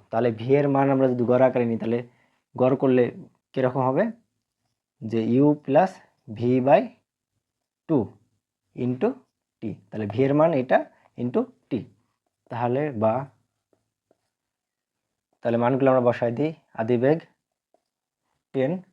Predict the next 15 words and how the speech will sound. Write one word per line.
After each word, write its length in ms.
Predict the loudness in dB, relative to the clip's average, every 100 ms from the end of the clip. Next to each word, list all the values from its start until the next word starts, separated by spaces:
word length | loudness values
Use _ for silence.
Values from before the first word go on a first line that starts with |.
| _ _ _ _ _ _ _ _ _ _ _ _ _ _
প্লাস 260 | -10 -8 -10 -16 _ _ _ _ _ _
সত্তর, 420 | -20 -12 -8 -8 -8 _ _ _ -12
শেষ 160 | -8 -4
বেগ 140 | -4 -6 _
সত্তর 320 | -18 -12 -8 -8 -10 _ _ _ _ _ -6
by 120 | -6 -6
two 140 | -8 -6
into 240 | -8 -8 -8 -10 _ _ _ _ _ _ _ _ _ _ _ _ _ _ -10
বারো, 200 | -10 -12 -20 _ _ _ _ _
টুয়েলভ। 260 | -10 -10 -12 _ _ _ _ _ _ _ _
তাহলে 180 | -6 -6 -8 _ _ -10
এটা 120 | -4
ক্যালকুলেশন 460 | 0 0 -2 -2 -2 2
করলেই 280 | 4 4 2 -4 _ _ _ _ -6
আমরা 160 | 0